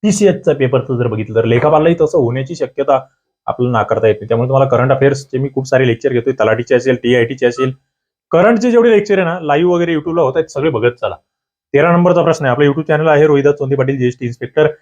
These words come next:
त्यावर जाऊनही तुम्ही बरेचसे अपडेट्स घेऊ शकतात, तुम्हाला ते भेटत राहतील. तेरा नंबरचा प्रश्न तुमच्या समोर आहे, दोन हजार तेवीस ते अठ्ठावीस या कालावधीसाठीचं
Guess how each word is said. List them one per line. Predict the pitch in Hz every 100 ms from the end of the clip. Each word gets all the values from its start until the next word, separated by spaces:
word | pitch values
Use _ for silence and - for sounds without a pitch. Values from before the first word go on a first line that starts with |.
| _ _ -
त्यावर | 160 185
जाऊनही | 190 196 202
तुम्ही | 202 196
बरेचसे | 165 - 175
अपडेट्स | 147 160 -
घेऊ | 127 143
शकतात, | 151 147 165 165
तुम्हाला | - _ _ 139 147
ते | 147
भेटत | 120 139
राहतील. | 143 147 160 165 147
तेरा | 147
नंबरचा | 147 143 135 160
प्रश्न | 156 - 170
तुमच्या | 170 _ _ 139 143
समोर | - 123 143 156
आहे, | 156 147 170 165 _ -
दोन | 139 147
हजार | 165
तेवीस | 160 156 170 180 226 -
ते | 240
अठ्ठावीस | - - 175 160 -
या | 143 156
कालावधीसाठीचं | 151 139 143 156 156 123 117 143 147